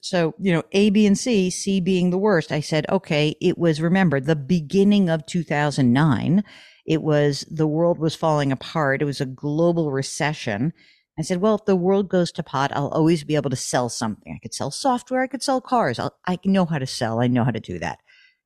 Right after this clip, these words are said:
Best case scenario is, uh, some company hires me and says, you know, "We want you to do financial stuff." I thought that was a very remote possibility. And I thought that the most likely scenario would be that I would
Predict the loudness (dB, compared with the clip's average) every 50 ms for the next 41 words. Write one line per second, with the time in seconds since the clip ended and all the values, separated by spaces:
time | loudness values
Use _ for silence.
0 | _ -2 0 0 0 0 -2 0 0 2 2 2 2 2 2 4 4 4 4 4
1 | 4 4 4 2 2 2 0 0 0 0 0 0 0 2 2 2 2 0 _ _
2 | _ _ _ _ _ _ -2 0 0 0 0 0 0 0 0 0 0 -2 0 0
3 | 0 -2 -2 -2 -2 0 0 0 0 -2 -2 -4 -2 -2 -2 0 0 -2 -2 -4
4 | -2 -2 -2 -2 -2 -4 -8 -10 -6 -2 0 0 0 0 0 0 0 0 0 0
5 | -2 -4 -4 -2 -2 -4 -4 -2 -4 -2 -2 -2 -2 -4 -6 -10 -16 -12 -8 -8
6 | -8 -6 -4 -4 -4 -2 -2 -4 -2 -2 -2 0 -2 -2 -4 -2 -2 -2 -2 -2
7 | -4 -4 -6 -4 -4 -4 -4 -6 -8 -6 -4 -4 -4 -6 -8 -8 -6 -6 -6 -4
8 | -4 -4 -6 -6 _ -18 -20 -20 -10 -4 -2 0 0 2 0 0 0 2 0 0
9 | 2 2 2 4 6 6 4 4 2 0 -2 -2 0 2 2 0 0 0 0 0
10 | 0 0 2 0 0 2 0 0 -2 -2 -2 0 0 0 2 0 0 0 -2